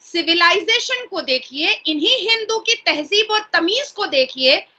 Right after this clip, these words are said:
कि ये कितनी आसानी से ईद मनाते हैं, बकरीद मनाते हैं, मुहर्रम मनाते हैं, रमजान मनाते हैं, शब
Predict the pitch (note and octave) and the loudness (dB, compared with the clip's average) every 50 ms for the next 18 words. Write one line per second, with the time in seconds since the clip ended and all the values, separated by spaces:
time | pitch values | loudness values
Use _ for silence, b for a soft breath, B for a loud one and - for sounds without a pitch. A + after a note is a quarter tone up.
0 | b b - E4 F4+ E4 G#4 A4 G#4 - F#4+ F#4+ - - G4 G#4 A4 A#4 A#4 A4 | b b -10 -8 -2 0 0 0 0 -2 -8 -6 -6 -6 -4 0 4 4 4 6
1 | G4+ F4+ D#4+ D4+ - - F4+ F#4 F#4+ G4 G4+ G4+ G4+ - G4 F#4 F4+ F4 D#4+ D#4 | 6 4 4 2 0 0 0 0 0 0 -4 -8 -8 -2 0 0 2 2 0 -2
2 | D#4+ E4+ E4+ E4+ E4 D#4+ D4+ D4 D4 D4 D4 D4 - C#4+ C#4+ C#4+ D4+ D4+ D4 C4 | -2 -2 -2 -2 -2 0 0 0 0 -2 -2 -2 -2 -2 0 0 0 0 0 -2
3 | C4 B3 - C#4+ C#4+ C#4+ E4 F4 D4+ D#4+ D#4+ D#4 D4 D4 C#4+ C#4+ C#4+ - C#4 C#4 | -6 -6 -6 -4 -2 0 0 0 -2 0 -2 0 2 2 0 0 0 0 -2 0
4 | C#4 C#4+ D4 D4+ D4+ C#4+ C4+ C4+ C4+ C#4 D#4 E4 F4 F4+ F4+ F4 E4+ D#4+ D4+ D4 | 2 2 2 0 0 -2 -2 0 0 -2 0 2 2 2 2 2 0 -2 0 0
5 | C#4+ C#4+ C#4+ - - C#4 C#4+ C#4 C4+ C#4+ D4 D#4 D4+ - b b b b b b | 0 -2 -2 -2 -2 -4 -2 -2 0 2 2 2 2 0 b b b b b b
6 | - - B3+ B3 C4+ C#4 C#4+ C4+ - D4+ C#4+ D#4+ F#4+ G4+ G4+ F#4 E4+ D#4+ D#4 D4 | -12 -6 -2 0 0 0 0 0 2 4 4 6 4 2 2 0 0 2 2 2
7 | D4 D4 D4 D4 C#4+ C#4+ D4 D4+ D#4+ - D#4 C4 | 2 2 0 -2 -2 0 0 0 -2 -2 -4 -4